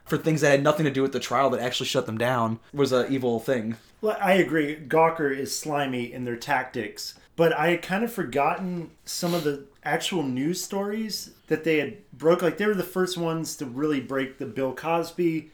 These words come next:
Speaker 2: thing, and some, and some other stories that, like, other news companies avoided 'cause they were sort of salacious and rumor based. But in that way, like, Gawker was kind of cutting edge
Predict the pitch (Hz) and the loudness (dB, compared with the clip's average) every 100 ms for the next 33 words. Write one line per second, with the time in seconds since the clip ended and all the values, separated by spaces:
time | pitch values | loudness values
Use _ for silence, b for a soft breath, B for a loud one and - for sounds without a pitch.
0 | b - 180 175 165 156 190 175 160 - | b -2 0 0 -4 -2 0 0 -2 -8
1 | _ - 151 185 170 196 185 - 170 160 | _ -10 -4 -2 2 2 2 2 2 2
2 | 147 135 127 - - - 165 160 160 156 | 0 0 -2 -4 -14 -4 0 2 4 2
3 | 151 - 156 147 135 - 127 151 180 175 | 2 0 -2 -2 -4 -6 -2 4 6 6
4 | 165 147 147 143 139 151 127 - 139 165 | 4 0 0 0 0 -4 -4 -4 0 0
5 | 165 170 156 143 123 131 170 175 170 160 | 0 -2 -4 -4 -6 -2 0 2 0 0
6 | 151 - _ - 165 165 165 - - _ | -2 -10 _ 4 6 6 2 -4 -12 _
7 | - 180 175 170 175 196 170 156 135 - | 0 2 4 4 4 6 4 2 0 0
8 | 143 143 143 151 127 120 - 151 143 131 | 2 2 0 -4 -4 -6 -6 -4 -4 -6
9 | - - _ - 160 147 135 131 147 143 | -10 -16 _ -8 -6 -4 -4 0 0 -2
10 | 135 - - | -8 -8 -8